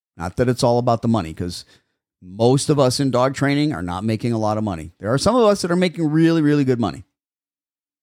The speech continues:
Most dog trainers, you know, they, they survive. But, you know, kinda like a teacher, they're not getting paid big bucks. Now, that's not all of them. I mean,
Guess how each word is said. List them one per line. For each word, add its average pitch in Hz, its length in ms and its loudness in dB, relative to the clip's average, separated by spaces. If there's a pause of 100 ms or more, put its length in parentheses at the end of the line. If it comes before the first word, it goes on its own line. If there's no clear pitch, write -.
(120)
Most 117 300 -2
dog 139 280 2
trainers, 123 440 -2 (540)
you 110 100 -20
know, 98 220 -6
they, 107 340 -2 (320)
they 113 120 -2
survive. 117 680 0 (1500)
But, 95 260 -6
you 117 120 -4
know, 95 300 -2 (480)
kinda 101 240 0
like 117 200 4
a 120 40 2
teacher, 98 420 -2
they're 82 160 -6
not 101 280 -2 (440)
getting 117 240 -4
paid 113 320 -2
big 110 200 0
bucks. - 420 -6 (2750)
Now, - 100 -20
that's 92 200 -8
not 120 160 2
all 131 160 2
of 95 60 -2
them. 85 120 -6
I 101 100 -6
mean, 101 140 -6